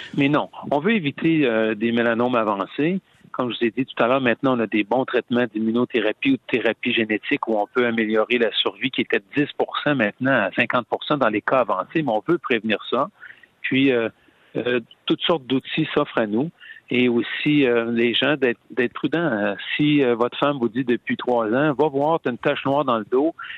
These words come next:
qui est asymétrique, qui est bizarre », euh, ben, t'écoutes ta conjointe ou ton conjoint,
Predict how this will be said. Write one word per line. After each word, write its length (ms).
qui 100
est 100
asymétrique, 760
qui 140
est 20
bizarre », 600
euh, 180
ben, 260
t'écoutes 360
ta 100
conjointe 540
ou 80
ton 160
conjoint, 420